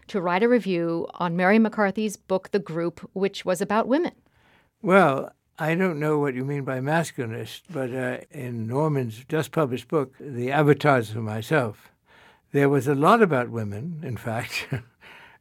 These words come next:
Speaker 2: And there were women throughout his, his novels, and he was a man who showed himself above all in that essay, in that book, to have a very acute sense of what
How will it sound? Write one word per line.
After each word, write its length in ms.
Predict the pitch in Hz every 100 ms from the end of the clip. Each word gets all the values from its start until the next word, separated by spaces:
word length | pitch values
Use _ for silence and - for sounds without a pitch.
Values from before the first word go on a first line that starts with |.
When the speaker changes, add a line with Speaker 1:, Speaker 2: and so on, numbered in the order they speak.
| -
Speaker 2:
And 260 | 147 143
there 160 | 139 139
were 120 | 135
women 340 | 135 160 160 143
throughout 400 | - 139 139 110
his, 180 | 117
his 380 | - - 120 117
novels, 640 | 123 123 127 175 247 180
and 320 | - 151 143 131
he 200 | 147 139
was 140 | 135
a 60 | 143
man 360 | 127 131 151
who 340 | 143 131 127 127 - - _ _ -
showed 380 | - 175 208
himself 440 | 180 127 - 123 113
above 360 | 123 123 123
all 460 | 139 185 123 80 - _ -
in 440 | 175 185 127 107
that 260 | 131 120 113
essay, 640 | 147 123 - 101 98 117 _ _ -
in 240 | 151 135
that 260 | 110 101 -
book, 240 | 95 - _ _ - - -
to 120 | - 175
have 160 | 151
a 100 | 156
very 320 | 139 190 196
acute 440 | 156 - 175 131 131
sense 340 | 139 117 117
of 140 | - 131
what 240 | 139 131